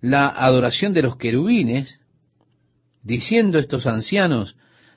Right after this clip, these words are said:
"Digno eres de recibir la gloria y la honra y el poder, porque tú creaste todas las cosas, y por tu voluntad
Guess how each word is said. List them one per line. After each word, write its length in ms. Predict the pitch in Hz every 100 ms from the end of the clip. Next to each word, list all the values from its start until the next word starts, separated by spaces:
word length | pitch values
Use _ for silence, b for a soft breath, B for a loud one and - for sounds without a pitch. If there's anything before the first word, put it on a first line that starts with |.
| _
"Digno 800 | 117 165 226 196 147 127 107 -
eres 380 | 170 190 156 127
de 80 |
recibir 400 | 120 123 131 175
la 180 | 160 120
gloria 480 | 113 180 214 180 131
y 80 | 120
la 160 | 107
honra 500 | 156 208 190 151 131 123
y 80 |
el 140 | 120 110
poder, 520 | 123 143 190 165 127 b b b b b
porque 440 | - 147 123 139 131
tú 220 | 226 196
creaste 500 | 170 185 175 - 143 - -
todas 320 | 220 202 190
las 180 | 180 -
cosas, 640 | - 185 - 110 98 - b b b b
y 180 | 156 143
por 460 | - 165 156 127
tu 140 | 165 151
voluntad 840 | 156 151 139 120 - 185 185 151